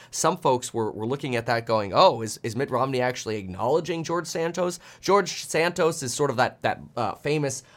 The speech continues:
uh, liar in Congress right now. Here, I, I gave a little outline over here, although this is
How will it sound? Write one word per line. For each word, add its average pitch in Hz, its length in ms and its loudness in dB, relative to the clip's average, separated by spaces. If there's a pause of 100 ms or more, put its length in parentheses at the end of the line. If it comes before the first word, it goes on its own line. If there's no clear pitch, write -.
(100)
uh, 110 240 2
liar 120 720 0
in 117 300 -4
Congress 117 540 -4
right 120 180 0
now. 123 260 0
Here, 127 240 -2
I, 104 180 0
I 104 160 -4
gave 117 240 -4
a 113 40 -2
little 110 240 -4
outline 120 440 0
over 113 180 -4
here, 113 320 -4
although 98 220 -4
this 107 180 -8
is 101 160 -14